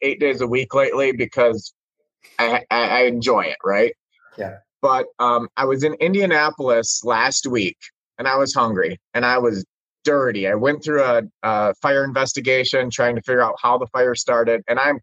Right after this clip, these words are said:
Speaker 1: covered in crap, insulation. I just look disgusting. But I was hungry, and I wanted to eat at a certain restaurant. The restaurant closed, or the kitchen closed fifteen minutes after I got there, and I was treated a little bit rude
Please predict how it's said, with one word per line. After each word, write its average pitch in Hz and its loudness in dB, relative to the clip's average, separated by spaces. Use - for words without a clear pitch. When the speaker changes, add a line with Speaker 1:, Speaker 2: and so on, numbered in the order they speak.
Speaker 1:
covered 123 2
in 101 -4
crap, 120 0
insulation. 117 0
I 139 2
just 123 -8
look 107 0
disgusting. 104 -2
But 147 0
I 156 2
was 151 -2
hungry, 160 -2
and 120 -2
I 120 2
wanted 123 2
to 147 -4
eat 143 2
at 143 2
a 131 -6
certain 139 0
restaurant. 120 -2
The 123 -2
restaurant 156 0
closed, 147 0
or 131 2
the 123 0
kitchen 160 -2
closed 131 0
fifteen 156 -2
minutes 139 0
after 135 0
I 117 4
got 123 -2
there, 165 0
and 120 -2
I 123 2
was 127 2
treated 120 0
a 110 2
little 113 2
bit 101 0
rude 117 0